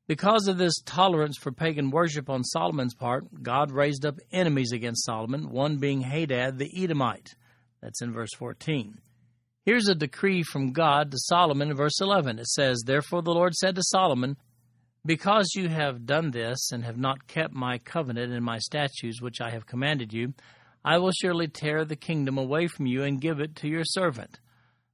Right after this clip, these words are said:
That's right. God even speaks to Solomon and tells him after his reign, his kingdom will be split, and it's all because of Solomon's tolerance for paganism.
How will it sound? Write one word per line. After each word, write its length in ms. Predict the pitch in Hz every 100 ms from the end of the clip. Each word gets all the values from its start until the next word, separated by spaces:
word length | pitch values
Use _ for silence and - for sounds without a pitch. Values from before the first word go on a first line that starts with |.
| _ _
That's 320 | 117 131 -
right. 320 | 151 123 117 123 127
God 300 | 113 113 113
even 240 | 120 131
speaks 320 | - 139 131
to 120 | - -
Solomon 440 | 151 135 113 120
and 160 | 123 117
tells 320 | 139 139 123
him 240 | 123 123 - -
after 560 | 139 156 - - 170
his 220 | 151 147 147
reign, 400 | 147 117 120 131 - _ _
his 200 | 143 131
kingdom 540 | - 170 156 139 127
will 180 | 120 151
be 140 | 156
split, 500 | 175 - 156 127 135 - -
and 260 | 123 120
it's 160 | 117 -
all 320 | 117 127 143
because 440 | 147 151 143 143 151
of 100 | 147
Solomon's 520 | - 127 127 131 123
tolerance 500 | - 147 131 117 117
for 120 | 143
paganism. 680 | 131 156 139 127 101 - -